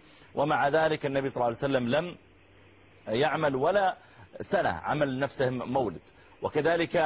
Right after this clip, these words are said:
أبو بكر وعمر وعثمان وعلي، آه، ح-، حكموا الناس ثلاثين سنة، فترة الخلافة الراشدة، ومعهم أيضًا الستة أشهر الأخيرة حكمها الحسن بن علي رضي الله تعالى عنهما، ومع ذلك كلهم لم يعملوا مولدا للنبي عليه الصلاة والسلام.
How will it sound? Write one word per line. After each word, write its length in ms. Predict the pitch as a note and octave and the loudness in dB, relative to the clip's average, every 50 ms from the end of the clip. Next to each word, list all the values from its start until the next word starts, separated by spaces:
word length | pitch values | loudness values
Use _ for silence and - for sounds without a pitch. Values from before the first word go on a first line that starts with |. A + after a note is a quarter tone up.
| D3+ D3 - - | 2 2 0 0
أبو 220 | C#3 C3+ D3 D3 | -2 0 0 0
بكر 300 | C#3+ D3 - - G#2+ F#2 | 0 -2 -2 -4 -4 -2
وعمر 400 | F#2 G#2+ G#2+ C3+ D3 C#3+ A#2+ G#2 | -2 0 0 0 0 0 0 0
وعثمان 600 | F#2+ F#2+ F#2 G#2 A2+ - A#2+ C3+ C#3 D3 C#3+ C3+ | 0 -2 -2 -2 -4 -4 -2 -2 0 0 0 0
وعلي، 420 | B2 A2+ A2 A2 C3+ C#3+ C#3+ G#2+ F2 - - - - - _ _ - - | 0 0 0 2 2 0 0 -2 -6 -10 -18 -20 -20 -20 _ _ -8 -4
آه، 380 | F2+ G2 G2+ G2+ G2 F#2 F2 | -2 0 2 2 0 0 -2
ح-، 260 | F2 - D3 D3+ D3 | -2 -2 0 0 0
حكموا 440 | D3 - - D#3 - - D3+ D3 D3 | 0 -2 -4 -4 -2 -2 -2 -2 -2
الناس 280 | D3 D3+ D3+ C#3 - - | 0 0 0 0 0 0
ثلاثين 420 | C#3 C3+ B2+ - C#3+ D#3 D3+ C#3+ | 2 2 2 2 0 0 2 2
سنة، 280 | - - D#3 C#3 A2+ F#2+ - - | 2 2 0 0 0 -2 -4 -4
فترة 280 | A#2 G#2+ C#3 B2 B2 C3 | -4 -2 -2 -2 -2 -4
الخلافة 400 | A#2 G2+ C3 C3+ C#3+ C3 B2 B2+ | -4 -2 0 0 0 0 0 0
الراشدة، 480 | C3 C#3+ C#3+ C3 A#2 B2 G#2+ G2+ - - _ - - - - - - - - | 2 2 2 0 0 -2 -2 -2 -2 -4 _ -20 -20 -20 -20 -20 -20 -14 -6
ومعهم 640 | - G#2+ A#2 A2+ A2+ B2 C3 A2+ B2 B2 A#2+ A#2 - | -2 0 2 2 2 0 0 0 0 0 -2 -2 0
أيضًا 240 | C3+ C3+ B2 A#2+ A2 | 0 0 2 0 -2
الستة 580 | G#2+ F#2+ - - - - A#2+ - A#2+ G2+ - | -2 -4 -10 -6 -4 -4 -2 -2 -2 -2 -2
أشهر 180 | B2+ - C3 A2+ | -2 -2 0 0
الأخيرة 300 | A2+ G#2+ - C3+ A#2+ A2+ | 0 0 0 0 0 0
حكمها 400 | - C3 B2 - B2 A#2 A2+ G#2 | 0 -2 -2 -2 -2 0 0 -2
الحسن 360 | G2 - B2 A2+ B2 A#2+ A2+ | -2 -2 -4 -2 -2 -2 -2
بن 120 | A2 A2 | 0 0
علي 180 | G#2+ A#2+ B2+ A#2+ | 0 0 0 0
رضي 260 | A2+ A2+ A2 A#2 A2+ | 0 0 0 0 0
الله 220 | A2+ A#2 A2 G#2+ G#2 | 0 2 0 0 -2
تعالى 300 | - G#2 G2+ A2 A2 G2+ | -2 -2 0 0 0 0
عنهما، 340 | A#2+ C#3+ D3 D#3+ E3+ E3 - - - - - - - - | 0 0 0 0 -2 -2 -4 -8 -18 -20 -20 -10 -4 -2
ومع 360 | D3 E3+ F3+ D#3+ B2+ C3+ C3+ | 0 2 2 2 0 0 0
ذلك 540 | C3 D3+ D#3+ E3 D#3+ D3+ - - D3+ C3 - | 2 2 0 0 0 -2 0 0 -2 -2 0
كلهم 540 | - F3+ G3+ G#3 G3 F#3 F3+ E3 D#3 D3 D3+ | 2 2 2 2 0 0 0 0 0 0 0
لم 180 | F3 F#3 F3 E3+ | 0 0 0 0
يعملوا 420 | E3+ E3 D#3+ D#3 D#3+ D#3 D#3 D3+ | 0 0 0 0 2 2 2 2
مولدا 380 | D3 E3 E3 E3 D#3 D3 C#3+ D3 | 2 2 2 2 0 0 0 0
للنبي 340 | D3 D3+ D3 D3 C3+ C3+ C3 | 0 0 0 0 0 2 2
عليه 160 | C3 B2+ A#2 | 2 0 0
الصلاة 180 | - - G#2 | 0 -2 -4
والسلام. 280 | F#2+ - - F#2+ E2+ | -4 -2 -2 -4 -4